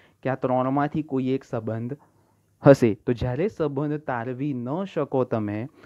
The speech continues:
અને આ પ્રકારના ઓપ્શન હોય ત્યારે પણ જવાબ આવશે either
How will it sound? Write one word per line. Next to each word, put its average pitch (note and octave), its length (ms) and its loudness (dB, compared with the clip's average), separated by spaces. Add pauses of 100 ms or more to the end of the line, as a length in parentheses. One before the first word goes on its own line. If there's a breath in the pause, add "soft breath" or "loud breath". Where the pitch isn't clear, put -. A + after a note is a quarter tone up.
(100)
અને B2 280 2
આ C3+ 140 2
પ્રકારના G3 520 4
ઓપ્શન C3 420 2
હોય A2 360 -4 (320 soft breath)
ત્યારે B2 260 -2
પણ D3 300 -4
જવાબ A#2+ 420 -4
આવશે G#2+ 400 -8 (260)
either G#2 460 2